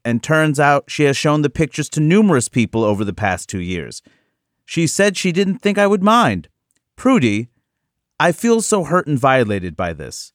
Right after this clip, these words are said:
Had the roles been reversed, it would never have occurred to me to take any pictures of her, much less violate her privacy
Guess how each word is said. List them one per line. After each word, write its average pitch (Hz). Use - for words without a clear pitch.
Had 165
the 151
roles 185
been 160
reversed, 101
it 131
would 131
never 160
have 160
occurred 185
to 165
me 131
to 131
take 139
any 170
pictures 160
of 98
her, 110
much 139
less 135
violate 131
her 127
privacy 107